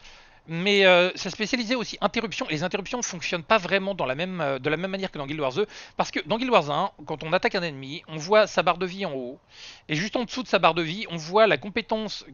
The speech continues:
qu'il joue, et la barre de temps d'incantation de la compétence. Donc on voit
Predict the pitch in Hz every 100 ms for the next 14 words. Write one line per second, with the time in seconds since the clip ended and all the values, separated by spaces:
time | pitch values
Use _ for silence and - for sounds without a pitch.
0 | - 156 139 123 185 226 - _ - _
1 | 190 240 180 156 143 220 214 156 208 208
2 | 196 196 190 147 214 196 185 175 160 139
3 | - - - 180 - 202 180 190 220 254
4 | 240